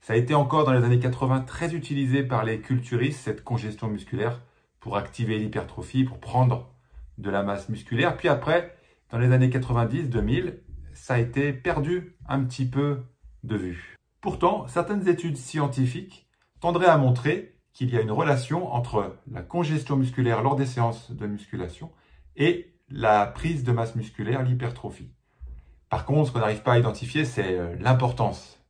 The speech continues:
de cette relation. Et pour être tout à fait honnête, tous les chercheurs ne sont pas d'accord. Ceci étant, on va postuler, et ça sera le cœur de cette vidéo, qu'il y a quelque chose à creuser entre congestion musculaire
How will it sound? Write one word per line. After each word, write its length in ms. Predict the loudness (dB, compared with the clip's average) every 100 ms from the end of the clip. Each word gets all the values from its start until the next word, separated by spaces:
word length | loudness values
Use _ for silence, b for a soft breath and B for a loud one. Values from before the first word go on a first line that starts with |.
| _
de 140 | -10
cette 300 | -10 -4 -6
relation. 480 | -2 -2 -2 -4 -14 -20 _ _ b b b b _ _ -2
Et 180 | 4 4
pour 240 | 4 2
être 160 | 2 0
tout 80 | -4
à 60 |
fait 120 | -4 -4
honnête, 540 | -4 -2 -4 -10 -20 _ _
tous 120 | 2
les 100 | 4
chercheurs 560 | 4 0 0 0 0 -2
ne 140 | -2
sont 160 | 0 0
pas 100 | 2
d'accord. 640 | 0 -4 -8 -10 -16 _ _ _ _
Ceci 420 | _ -4 -4 -2
étant, 380 | -4 -2 -4 -4 -14 _ _ _ _ _ _ _
on 80 | -4
va 120 | -2
postuler, 720 | 0 -2 -2 0 4 4 2 -8
et 40 |
ça 140 | -10
sera 180 | -6 -4
le 120 | -2
cœur 400 | -4 0 2 2
de 60 | -2
cette 200 | -6 -6
vidéo, 400 | -6 -6 -8 -8 b b
qu'il 200 | 0 6
y 80 | 8
a 60 | 6
quelque 340 | 2 0 0
chose 280 | 2 2 2
à 60 |
creuser 500 | 0 0 0 0 -4 -6
entre 480 | -6 -6 -10 -10 _
congestion 540 | -6 -4 -2 -2 -2 2
musculaire 720 | 2 0 -6 -6 -6 -6